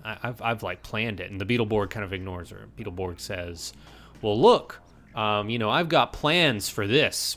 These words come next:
And, and Ravel says, "Well, look, the plan didn't work out, right? I thought that, I thought that this would be the end of it." And ultimately,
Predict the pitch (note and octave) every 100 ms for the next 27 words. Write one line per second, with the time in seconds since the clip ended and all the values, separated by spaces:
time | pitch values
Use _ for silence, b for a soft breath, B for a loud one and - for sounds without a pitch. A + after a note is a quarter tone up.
0 | - A#2+ G2+ G#2+ G#2 A2 G#2 G#2 - G2
1 | G2+ F#2+ G#2 D#3 - A2 B2+ C3 B2+ A#2+
2 | C3 B2+ - F#3+ F3+ - - - A#2+ G#2
3 | A#2+ C3 D3 A#2+ - B2 A2 A#2+ - C3
4 | - B2+ C#3 - C3+ C#3+ C#3+ D#3+ G3 A2+
5 | E2+ F2 - b b b b b b b
6 | b b b _ - A#2+ A2+ A2+ A2+ A#2
7 | A3 A3+ E3 C3+ B2+ C#3 B2+ A#2+ A#2+ B2